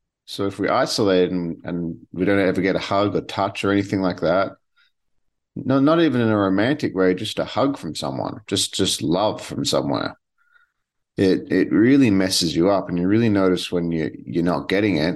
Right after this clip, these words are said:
And I just had a good hug, and I wanted to share with you guys because it was a great way to start my day. And I, it honestly changed my state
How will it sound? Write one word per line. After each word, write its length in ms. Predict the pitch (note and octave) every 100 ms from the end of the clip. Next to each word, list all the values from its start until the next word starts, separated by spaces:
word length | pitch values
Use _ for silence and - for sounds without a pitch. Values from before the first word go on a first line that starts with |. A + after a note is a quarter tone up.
| A#1+
And 120 | - D#2
I 100 | E2
just 320 | F#2+ F2+ -
had 300 | D2+ F2+ G2+
a 40 |
good 200 | F#2+ A2
hug, 280 | G2 A2+ C#3+
and 80 | G#2+
I 60 |
wanted 200 | F2+ G#2+
to 40 | G2+
share 260 | - A2
with 140 | A2+ A2
you 80 | A2+
guys 380 | A#2+ A#2+ C3+
because 320 | F#2+ F#2 G2+ F#2
it 40 |
was 140 | F#2
a 60 | F2
great 260 | D#2+ G2 G2
way 180 | G2+
to 80 | G2+
start 320 | G2 G#2 G2
my 120 | F#2+ F#2
day. 380 | F#2 F#2 A2+
And 120 | G2 F2
I, 120 | E2+
it 280 | - F2 -
honestly 380 | F#2+ G#2+ - G#2
changed 500 | - G#2 G#2 G#2 -
my 120 | F2+
state 580 | - - G#2 F2+ -